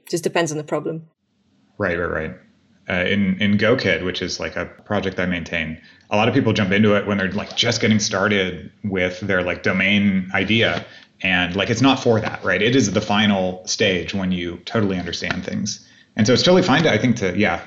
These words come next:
Speaker 2: start very small and don't have a, a complicated structure before you know what you're doing.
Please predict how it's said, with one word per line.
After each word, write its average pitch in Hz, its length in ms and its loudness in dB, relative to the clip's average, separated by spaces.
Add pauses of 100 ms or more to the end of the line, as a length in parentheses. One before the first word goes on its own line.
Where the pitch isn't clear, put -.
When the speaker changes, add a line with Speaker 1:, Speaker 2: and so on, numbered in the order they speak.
(160)
Speaker 2:
start - 260 -2
very 95 180 2
small 82 460 -8
and 90 160 -4
don't 104 280 0
have 98 200 -2
a, 87 260 -2 (760)
a 85 180 -14
complicated 107 500 2
structure 85 580 -6 (440)
before 95 240 -6
you 90 80 -4
know 87 80 -8
what 82 80 -10
you're 76 100 -12
doing. 82 160 -10